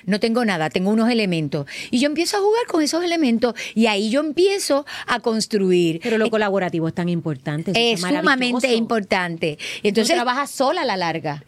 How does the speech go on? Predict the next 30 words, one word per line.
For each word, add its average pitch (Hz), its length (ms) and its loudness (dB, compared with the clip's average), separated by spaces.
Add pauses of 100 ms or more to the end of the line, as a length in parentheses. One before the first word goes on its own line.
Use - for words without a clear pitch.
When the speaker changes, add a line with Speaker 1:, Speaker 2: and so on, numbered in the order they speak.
Speaker 1:
No, 254 880 2
no, 220 280 0
yo 285 140 0
soy 320 280 2
solista, 320 640 0
pero 277 200 -2
en 311 80 -6
realidad 262 260 2
Speaker 2:
No. 240 80 -2
Speaker 1:
yo 262 60 -2
no 262 100 -4
trabajo 254 340 0
sola. 247 380 -2
Speaker 2:
No. 190 320 0
Speaker 1:
Para 233 300 2
nada, 240 420 -2
¿no? 226 120 0
Es 294 60 -2
Speaker 2:
Sí, - 40 -6
Speaker 1:
que 311 80 0
es - 20 0
Speaker 2:
sí, 262 60 0
sí. - 40 -4
Speaker 1:
imposible. 254 640 -2
Speaker 2:
Sí, 190 100 -4
sí, 190 140 -6
sí. - 160 -2
Speaker 1:
Y 269 40 2
entonces 262 360 -2
esa, 285 320 0